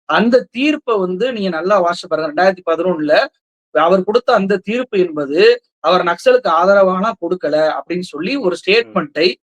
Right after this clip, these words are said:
Speaker 1: இன்னைக்கு பதினெட்டு நீதிபதிகள், ஓய்வு பெற்ற நீதிபதிகள் கொடுத்திருக்கிறாங்க. இவர்கள் வேட்பாளராக இருக்கக்கூடிய சுதர்சன் ரெட்டி அவர்கள் என்ன சொல்றாரு அப்படின்னா, "என்னுடைய தீர்ப்பை முதல்ல வாசித்து பாத்தீங்கன்னா, முதல்ல என்னுடைய தீர்ப்பை படிச்சீங்கன்னாவே நீங்க இந்த மாதிரி கருத்துக்களை சொல்ல மாட்டீங்க. அதுல வந்து நக்சல் பாரி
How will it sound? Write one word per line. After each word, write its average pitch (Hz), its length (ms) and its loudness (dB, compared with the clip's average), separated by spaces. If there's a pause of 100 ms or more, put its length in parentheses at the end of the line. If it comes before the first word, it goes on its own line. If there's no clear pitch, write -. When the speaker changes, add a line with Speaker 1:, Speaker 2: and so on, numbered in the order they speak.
(140)
Speaker 1:
இன்னைக்கு 190 420 -4
பதினெட்டு 196 560 2
நீதிபதிகள், 196 440 2
ஓய்வு 196 200 2
பெற்ற 190 220 -6
நீதிபதிகள் 175 440 0
கொடுத்திருக்கிறாங்க. 139 760 -6
இவர்கள் 170 140 -2
வேட்பாளராக 190 580 0
இருக்கக்கூடிய 170 300 -6 (140)
சுதர்சன் 214 300 0
ரெட்டி 190 220 0
அவர்கள் 196 180 0
என்ன 185 180 0 (120)
சொல்றாரு 156 300 0
அப்படின்னா, 135 440 -4 (460)
"என்னுடைய 196 360 2
தீர்ப்பை 277 360 2
முதல்ல 202 300 2
வாசித்து 175 400 -2
பாத்தீங்கன்னா, 143 580 -4
முதல்ல 185 200 -2
என்னுடைய 175 360 -2
தீர்ப்பை 226 420 -4
படிச்சீங்கன்னாவே 156 680 -2 (280)
நீங்க 185 200 2
இந்த 196 220 2
மாதிரி 247 200 0
கருத்துக்களை 196 380 0
சொல்ல 175 340 -2
மாட்டீங்க. 165 200 -4
அதுல 190 280 2
வந்து 208 200 0
நக்சல் 202 400 -2
பாரி 185 400 2